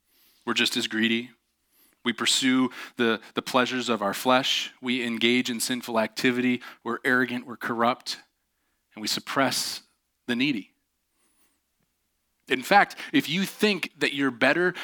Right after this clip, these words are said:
than the people of Israel, then you're struggling with self-righteousness and moral superiority. You see, that's a whole nother message.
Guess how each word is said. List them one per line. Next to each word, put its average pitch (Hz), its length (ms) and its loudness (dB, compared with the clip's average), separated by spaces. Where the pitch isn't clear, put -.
than 139 120 0
the 135 80 4
people 156 380 0
of 131 140 -2
Israel, 143 420 2
then 131 220 0
you're 156 160 0
struggling 135 560 2
with 131 120 2
self-righteousness 127 1160 0
and 123 160 0
moral 123 220 0
superiority. 120 720 0
You 127 80 0
see, 143 300 4
that's 113 200 -4
a 120 40 -4
whole 139 220 -4
nother 117 240 0
message. 113 640 -4